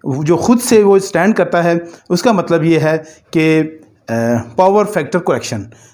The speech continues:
तो ये काफ़ी wide subject है, इसके ऊपर, अ, तफसील के साथ video हम फिर कभी बनाएंगे, लेकिन आज चूँकि हमारा error seventeen है, जो कि Kenwood के डीसी inverter पे आता है, तो उसका मतलब आपको समझाएंगे, ठीक है। तो ये setup सारा हमने यहाँ पे ready किया हुआ है,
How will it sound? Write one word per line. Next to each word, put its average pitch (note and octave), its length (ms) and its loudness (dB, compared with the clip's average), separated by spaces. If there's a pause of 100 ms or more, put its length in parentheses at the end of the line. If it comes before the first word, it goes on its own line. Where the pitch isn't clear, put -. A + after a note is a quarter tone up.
(140)
तो D#3 160 0
ये F#3+ 200 4
काफ़ी F#3+ 320 -2
wide E3+ 260 0
subject E3+ 540 -4
है, F#3 200 -2 (300)
इसके D3+ 180 -4
ऊपर, E3 220 0
अ, E3 220 4 (400)
तफसील A3+ 240 2
के A3+ 100 2
साथ F#3 140 0
video E3+ 480 0 (200)
हम C#3 140 -2
फिर F#3+ 140 0
कभी G#3 200 2
बनाएंगे, F3 480 2 (300)
लेकिन G3 280 2
आज F3+ 340 0 (280)
चूँकि F3+ 180 0
हमारा F3 320 0
error F3 180 2
seventeen E3 520 2
है, G#3 240 0 (240)
जो D#3+ 120 0
कि D#3 80 -2
Kenwood E3 340 0
के D#3+ 100 0
डीसी D#3+ 220 0
inverter D3 300 0
पे C#3 100 0
आता C#3 240 2
है, F#3+ 140 2
तो - 320 -6
उसका F3 200 0
मतलब C#3 280 0
आपको G#3 480 -2
समझाएंगे, A#2 480 0
ठीक A3+ 180 2
है। B3 160 2 (360)
तो E3+ 180 4
ये G#3 560 4
setup G3+ 260 2
सारा G#3 240 2
हमने G3+ 280 2
यहाँ F#3 160 0
पे F3+ 100 0
ready F#3 240 0
किया G#3 160 2
हुआ A3+ 160 4
है, G#3 140 -4